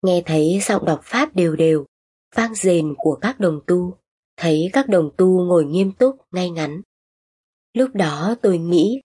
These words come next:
sao mình không tham gia đoàn nhạc Thiên World sớm hơn? Đây thực sự là một nơi tuyệt vời. Sau này có một lần cũng vì đến học pháp muộn, tôi một lần nữa lại được cảm nhận chân thực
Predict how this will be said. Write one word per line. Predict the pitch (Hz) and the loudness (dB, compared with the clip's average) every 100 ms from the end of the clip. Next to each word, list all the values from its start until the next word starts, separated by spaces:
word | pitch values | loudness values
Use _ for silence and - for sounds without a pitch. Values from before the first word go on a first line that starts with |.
| _ _ - | _ _ -8
sao | - 190 | -2 0
mình | 180 170 156 143 | 2 2 2 0
không | - 220 | -2 0
tham | 220 220 | -2 -2
gia | 208 214 208 | 0 0 -2
đoàn | 214 196 170 | -2 -2 -2
nhạc | 170 156 - | -2 -4 -4
Thiên | 202 202 | -2 0
World | 196 208 196 196 | 2 0 0 -6
sớm | - - 156 | -6 -2 0
hơn? | 175 208 202 190 _ _ _ _ _ _ _ | 2 2 2 -2 _ _ _ _ _ _ _
Đây | 208 190 180 185 | 0 2 2 2
thực | 190 - | 0 0
sự | - 180 - - | 0 0 0 -2
là | 156 | -2
một | 156 151 | 0 0
nơi | 180 202 202 | 2 2 2
tuyệt | 165 - | -2 0
vời. | 170 156 143 _ _ _ _ _ _ _ _ | -2 0 -4 _ _ _ _ _ _ _ _
Sau | - 202 185 | -6 -2 0
này | 180 165 147 147 | 0 0 0 -2
có | - 156 | -2 -2
một | 208 202 | -2 0
lần | 160 156 143 - | -2 -2 -6 -2
cũng | 202 226 | -2 0
vì | 214 170 | 0 2
đến | 156 156 | 2 0
học | 196 - | -2 -4
pháp | 220 262 | -6 -4
muộn, | 190 180 - _ _ _ _ - | -2 -2 -4 _ _ _ _ -2
tôi | 196 180 | 0 2
một | 175 180 - | 2 0 2
lần | 156 151 | -2 0
nữa | 160 165 233 262 | 0 0 -2 -4
lại | - 190 | -2 -2
được | 170 160 - | -2 -4 -4
cảm | 170 143 | -4 -2
nhận | 165 - | -4 -2
chân | - 254 240 | -2 -2 0
thực | 190 160 | 0 -2